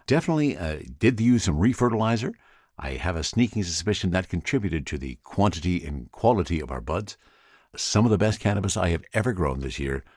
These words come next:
Mm. I only wish I could share some with you. And now, let's get to our first story. And for that, we're going to the ounce dot C A and my buddy David Wiley, a story written by David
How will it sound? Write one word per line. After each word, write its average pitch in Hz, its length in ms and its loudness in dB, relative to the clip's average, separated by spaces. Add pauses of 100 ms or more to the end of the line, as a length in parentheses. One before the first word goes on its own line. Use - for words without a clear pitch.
(400)
Mm. 117 240 -4 (800)
I 67 160 -2
only 104 260 0
wish 107 200 4
I 113 80 -2
could - 160 -6
share 67 220 0
some 60 180 -6
with 65 160 -6
you. 58 160 -8 (360)
And 101 140 4
now, - 340 2 (160)
let's 110 200 0
get 107 140 4
to 95 80 4
our 87 80 4
first 87 200 -2
story. 57 340 -8 (500)
And 98 140 2
for 123 80 6
that, 196 160 4
we're 120 100 0
going 147 240 4
to 120 100 4
the 101 160 2
ounce 170 240 2
dot 123 200 4
C 110 260 2
A 190 280 2
and 87 120 0
my 76 140 0
buddy 113 260 2
David 110 300 0
Wiley, 135 360 0
a 98 60 0
story 101 300 4
written 156 300 4
by - 180 -2
David 80 320 -2